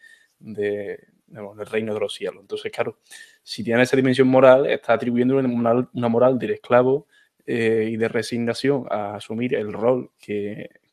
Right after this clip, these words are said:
que Dios te ha, te ha dado porque te ha creado para esa función. Y tú no puedes cuestionar esa función porque es una función divina, como digo, y la palabra de Dios, pues, no se cuestiona.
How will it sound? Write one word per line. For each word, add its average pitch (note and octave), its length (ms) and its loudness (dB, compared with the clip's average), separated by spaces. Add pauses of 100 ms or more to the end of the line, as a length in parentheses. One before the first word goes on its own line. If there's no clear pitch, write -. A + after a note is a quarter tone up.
que G#2+ 280 -4
Dios A2 440 -4
te A2+ 180 -2
ha, A2+ 240 0 (460)
te A#2 160 -2
ha A2+ 80 2
dado C3 480 0
porque B2 380 -2
te G#2+ 80 -4
ha A2 100 -4
creado B2 560 -2 (160)
para A#2+ 200 -2
esa A2+ 140 -4
función. - 380 -14 (160)
Y - 80 -10
tú - 120 -12
no G#2+ 100 -8
puedes A#2 180 -6
cuestionar A#2+ 480 -4
esa A2 160 -6
función B2 340 -6
porque B2+ 220 -6
es A2 60 -4
una A#2 80 -8
función B2 400 -8
divina, C3+ 480 -6
como B2+ 180 -4
digo, C#3 300 0 (420)
y A2+ 260 -6
la G#2 140 0
palabra G#2 320 -2
de G#2+ 60 -2
Dios, A2 180 -2
pues, A#2 120 -8
no F#2+ 60 -12
se F#2+ 80 -14
cuestiona. - 460 -20